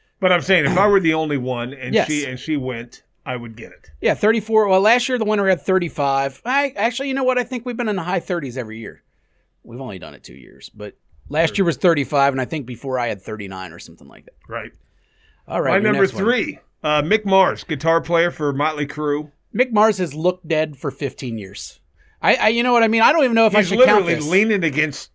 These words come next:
Speaker 1: amp stacks five
Speaker 2: Yeah.
Speaker 1: years ago when I saw him just to stay up.
Speaker 2: I want a reliable doctor to make sure he's not already dead before I give you points.
Speaker 1: You see his fingers moving?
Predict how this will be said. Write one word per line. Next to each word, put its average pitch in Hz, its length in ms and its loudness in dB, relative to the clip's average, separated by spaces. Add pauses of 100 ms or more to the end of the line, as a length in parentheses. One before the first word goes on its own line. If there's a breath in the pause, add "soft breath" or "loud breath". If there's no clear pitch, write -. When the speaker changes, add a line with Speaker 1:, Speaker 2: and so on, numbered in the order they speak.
Speaker 1:
amp 180 240 -2
stacks 139 520 -6 (240)
five 202 320 4
Speaker 2:
Yeah. 123 80 0
Speaker 1:
years 202 260 0
ago 143 240 2
when 127 180 -2
I 120 80 -4
saw 135 300 -2
him 139 160 -6 (160)
just 175 220 -6
to 170 80 -8
stay 196 280 2
up. 180 300 -2
Speaker 2:
I 277 120 6
want 330 200 4
a 262 60 4
reliable 196 500 4
doctor 147 380 -2
to 131 80 -4
make 139 160 -2
sure 170 180 -8
he's 143 160 -8
not 147 260 -6
already 147 400 2
dead 113 300 -4
before 135 320 -6
I 127 60 0
give 117 200 -10
you 117 80 -10
points. 123 480 -12
Speaker 1:
You 147 140 -6
see 226 200 -6
his 208 120 -2
fingers 214 400 -2
moving? 180 360 -6